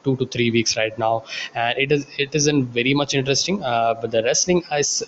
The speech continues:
is kinda decent, uh, to good at times. But this we-, uh, this week's episode was an okay show. Uh, the wrestling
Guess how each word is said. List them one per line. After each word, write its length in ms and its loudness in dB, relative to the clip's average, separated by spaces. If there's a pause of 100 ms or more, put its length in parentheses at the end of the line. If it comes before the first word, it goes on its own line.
(140)
is 120 -2
kinda 300 -2
decent, 520 2
uh, 360 2
to 160 -8
good 260 4
at 240 -2
times. 800 -4
But 220 0
this 280 2
we-, 200 2
uh, 100 6
this 260 2
week's 200 2
episode 480 -2
was 180 0
an 80 -4
okay 380 0
show. 400 0 (320)
Uh, 520 2
the 220 -4
wrestling 500 0